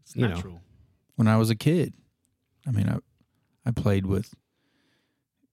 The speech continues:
Speaker 3: you know, the cap guns
Speaker 2: Yeah.
Speaker 3: and
Speaker 2: Dude, my, my
Speaker 3: Nerf guns and rubber band guns.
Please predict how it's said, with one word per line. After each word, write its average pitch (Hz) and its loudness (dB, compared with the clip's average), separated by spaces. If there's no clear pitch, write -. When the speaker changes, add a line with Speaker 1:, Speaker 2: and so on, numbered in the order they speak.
Speaker 3:
you 98 2
know, 101 -2
the - -4
cap 113 -2
guns 95 0
Speaker 2:
Yeah. 135 -2
Speaker 3:
and 101 0
Speaker 2:
Dude, 107 0
my, 87 -2
my 117 6
Speaker 3:
Nerf 127 4
guns 87 -2
and 101 0
rubber 110 4
band 123 4
guns. 90 -8